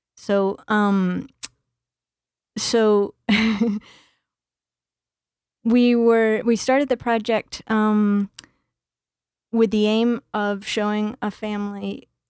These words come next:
that, um, had resettled well, um, with a bit of support from,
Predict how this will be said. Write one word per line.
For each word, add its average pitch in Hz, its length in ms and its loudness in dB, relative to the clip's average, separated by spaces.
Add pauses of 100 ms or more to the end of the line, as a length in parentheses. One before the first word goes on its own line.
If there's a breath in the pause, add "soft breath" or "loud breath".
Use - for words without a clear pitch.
(260)
that, - 420 -6 (120)
um, 190 540 -8 (460)
had 196 400 -6
resettled 214 640 -4 (540)
well, 208 500 -2 (160)
um, 214 500 -4 (240)
with 208 500 -2
a 220 60 -10
bit 208 160 -4
of 208 300 -8 (120)
support - 520 -8
from, - 540 -18